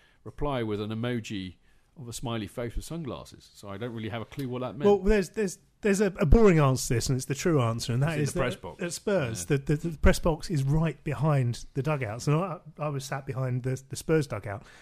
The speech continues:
Speaker 2: and I, I remember being there a few years ago, and, and this is how long ago, 'cause Carlton Cole was on the bench for Chelsea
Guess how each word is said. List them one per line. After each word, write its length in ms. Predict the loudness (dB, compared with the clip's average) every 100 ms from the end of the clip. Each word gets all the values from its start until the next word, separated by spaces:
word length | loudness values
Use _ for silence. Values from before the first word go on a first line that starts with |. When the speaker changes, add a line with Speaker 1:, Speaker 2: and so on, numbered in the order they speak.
| -6
Speaker 2:
and 80 | -2
I, 40 | 0
I 120 | 2
remember 240 | 2 4
being 180 | 2 0
there 80 | 2
a 40 |
few 160 | 2 4
years 260 | 2 0 -2
ago, 200 | -6 -10 -14 -18 -2
and, 260 | 0 0 0
and 120 | -2
this 120 | -2 -4
is 80 |
how 100 | -4
long 140 | -4 -4
ago, 160 | -6 -6
'cause 160 | -8
Carlton 340 | -4 -2 -2 -4
Cole 420 | 0 0 -2 -6 -14 -20 -20 -8
was 100 | -4 -2
on 80 |
the 80 | -2
bench 560 | -2 -2 -4 -12 -16 -18 -20 _
for 100 | -12
Chelsea 480 | -12 -10 -14 -16 -18